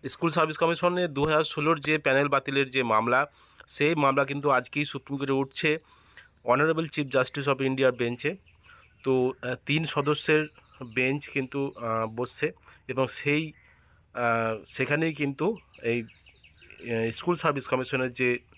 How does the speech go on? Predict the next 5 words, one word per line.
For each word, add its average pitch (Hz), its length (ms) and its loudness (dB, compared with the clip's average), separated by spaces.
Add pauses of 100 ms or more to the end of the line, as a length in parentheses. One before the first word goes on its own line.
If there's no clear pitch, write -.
(800)
আহ, 120 100 -4
প্যানেল 135 360 0
বাতিল 127 280 0
সংক্রান্ত 113 480 -6
মামলা, 110 480 0